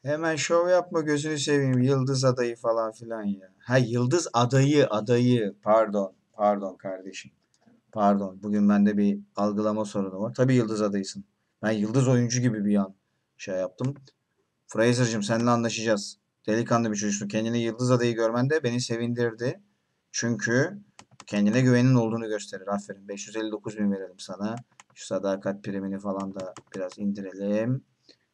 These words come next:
Temsilci komisyonun kalsın zaten adam üç kuruş para alıyormuş. Şuna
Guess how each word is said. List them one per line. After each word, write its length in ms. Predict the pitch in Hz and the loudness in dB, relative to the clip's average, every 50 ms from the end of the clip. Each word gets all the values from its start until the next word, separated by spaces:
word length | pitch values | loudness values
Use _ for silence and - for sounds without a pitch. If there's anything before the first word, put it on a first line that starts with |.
| _ _ _ _ _ _ | _ _ _ _ _ _
Temsilci 420 | - 101 98 101 104 104 101 101 | -10 -8 -8 -6 -4 -4 -4 -2
komisyonun 480 | 101 107 101 101 101 - 101 98 101 101 | -2 0 0 0 0 -2 -4 -6 -6 -4
kalsın 320 | 101 98 95 - - 101 | -2 -4 -4 -4 -4 -6
zaten 280 | 98 104 95 95 101 95 | -6 -6 -6 -6 -6 -8
adam 220 | 98 98 98 101 | -8 -6 -6 -6
üç 120 | 104 101 | -6 -6
kuruş 280 | - - 101 101 101 - | -8 -8 -6 -6 -6 -6
para 180 | - 95 95 95 | -6 -4 -4 -4
alıyormuş. 600 | 90 90 90 90 98 104 - - - - - _ _ _ _ _ _ _ _ _ _ _ _ _ _ _ _ _ _ _ _ _ _ _ _ _ _ - - _ _ _ _ _ _ _ - _ - _ - - _ _ _ _ _ | -4 -6 -10 -14 -14 -12 -12 -12 -14 -14 -16 _ _ _ _ _ _ _ _ _ _ _ _ _ _ _ _ _ _ _ _ _ _ _ _ _ _ -20 -20 _ _ _ _ _ _ _ -20 _ -20 _ -20 -20 _ _ _ _ _
Şuna 260 | - - - - - | -20 -20 -20 -16 -16